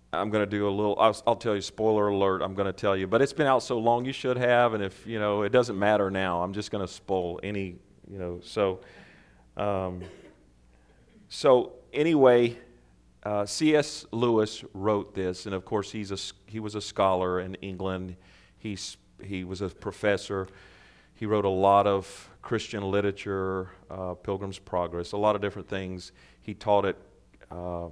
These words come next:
Oxford and Cambridge, I believe, as well. And, um,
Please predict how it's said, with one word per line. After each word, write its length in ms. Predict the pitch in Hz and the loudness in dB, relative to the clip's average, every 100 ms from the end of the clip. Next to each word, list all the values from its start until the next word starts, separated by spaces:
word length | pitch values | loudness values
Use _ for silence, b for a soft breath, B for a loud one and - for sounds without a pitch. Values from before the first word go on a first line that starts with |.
| - | -8
Oxford 500 | 104 110 - - 104 | -2 -2 -2 -6 -4
and 200 | 95 95 | -2 -6
Cambridge, 520 | - 107 110 90 87 87 | -6 -6 -6 -6 -6 -6
I 100 | 85 | -6
believe, 440 | 90 90 90 90 - | -4 -6 -8 -12 -16
as 120 | 90 | -14
well. 400 | 92 98 92 92 B B B B B - | -2 2 2 0 B B B B B -8
And, 280 | 101 98 | -6 -2
um, 380 | 95 92 90 82 | 0 2 0 -4